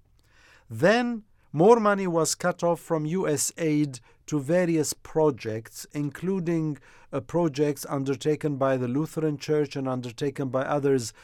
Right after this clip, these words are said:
across the whole of the West Bank of Palestine by the Americans,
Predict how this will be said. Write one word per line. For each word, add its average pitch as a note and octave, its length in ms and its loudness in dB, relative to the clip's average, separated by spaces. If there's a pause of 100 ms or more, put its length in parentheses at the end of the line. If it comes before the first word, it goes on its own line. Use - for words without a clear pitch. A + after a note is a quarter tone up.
(240)
across D#3 440 0
the C#3 180 -2
whole D3 260 4
of B2+ 140 -2
the B2+ 80 -2
West C3+ 280 -2
Bank C3 260 -6
of B2 160 -6
Palestine C3+ 800 -2 (640)
by D#3 200 4
the C#3+ 120 2
Americans, B2 800 -2